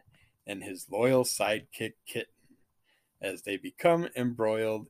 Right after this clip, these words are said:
in a dangerous race to recover a priceless artifact that may hold the key to conjuring an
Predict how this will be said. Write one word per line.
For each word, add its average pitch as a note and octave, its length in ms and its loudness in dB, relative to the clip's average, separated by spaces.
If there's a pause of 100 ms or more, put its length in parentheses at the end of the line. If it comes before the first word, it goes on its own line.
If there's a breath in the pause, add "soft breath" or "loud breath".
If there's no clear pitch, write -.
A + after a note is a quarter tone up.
in F#2+ 180 -8
a F2 80 -16
dangerous D#3 680 0
race G#2 340 -4
to - 120 -12
recover B2 540 -2
a G2+ 180 -8 (100)
priceless D#3+ 720 -2 (460 soft breath)
artifact A2 720 0
that F2+ 220 -8
may F#2+ 280 -8
hold D#3+ 280 4
the D#3 200 -2
key A2 400 -4 (540 soft breath)
to - 80 -12
conjuring D3+ 840 6
an - 180 -10